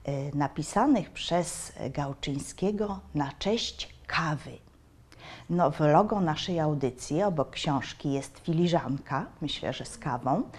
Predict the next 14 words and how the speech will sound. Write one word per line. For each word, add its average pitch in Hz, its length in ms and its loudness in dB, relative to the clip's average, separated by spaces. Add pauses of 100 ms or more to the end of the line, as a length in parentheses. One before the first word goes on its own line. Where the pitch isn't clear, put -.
(240)
Ten 247 200 6
napój 156 320 4
zresztą 147 460 -4
często 139 400 -2
towarzyszy 147 680 -2
nam 123 180 -6
przy - 420 -6
lekturze 147 500 -2
książek. - 640 -4 (280)
Także 269 360 4
hasłem 180 680 2
dyskusyjnego 165 840 0
klubu 165 320 -2
książki - 760 -4